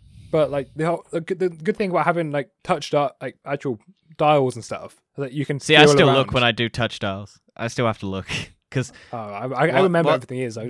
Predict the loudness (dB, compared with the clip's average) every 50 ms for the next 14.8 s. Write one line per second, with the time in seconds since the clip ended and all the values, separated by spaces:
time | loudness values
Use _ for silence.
0 | -8 -8 -8 -10 -14 -16 -12 _ -8 -8 -8 -8 -12 -16 -16 -18 -20 -20 -18 -16
1 | -14 -16 -14 -16 -16 -16 -14 -14 -16 -18 -20 _ _ _ _ -20 _ _ _ _
2 | -14 -10 -8 -8 -6 -6 -6 -8 -10 _ _ _ _ -20 -20 _ _ _ _ -2
3 | -2 0 0 0 0 2 4 4 4 4 4 2 0 -2 -2 -2 -4 -4 -6 -10
4 | -12 -10 -10 -2 0 0 0 2 0 -2 -4 -4 -6 -6 -8 -12 -18 _ -14 -14
5 | -14 -12 -12 -12 -10 -10 -10 -10 -10 -10 -10 -8 -6 -6 -6 -4 -4 -6 -6 -6
6 | -8 -10 -12 -14 -14 -16 -18 -16 -14 -14 -14 -14 -16 -18 -20 -20 _ -16 -14 -12
7 | -12 -12 -12 -12 -10 -6 -4 -4 -2 0 2 0 0 0 -2 -6 -6 -6 -4 -6
8 | -6 -6 -6 -6 -6 -4 -4 -4 -6 -6 -4 -4 -4 -4 -6 _ _ -20 _ _
9 | _ -6 -2 0 0 0 0 -4 -6 -4 -2 -2 0 -2 -4 -6 -10 -12 -10 -8
10 | -8 -8 -6 -8 -10 -12 -12 -14 -12 -12 -12 -12 -12 -14 -14 -14 -12 -12 -10 -10
11 | -10 -10 -12 -12 -12 -12 -12 -12 -14 -18 _ _ -2 0 2 4 2 2 0 -2
12 | -4 -2 0 2 2 2 2 0 0 0 0 0 0 0 -2 -2 -2 -2 -2 -4
13 | -4 -6 -8 -8 -8 -8 -8 -10 -10 -10 -8 -8 -8 -10 -8 -8 -8 -8 -8 -8
14 | -6 -6 -6 -6 -8 -10 -10 -10 -10 -12 -16 -14 -12 -12 -12 -14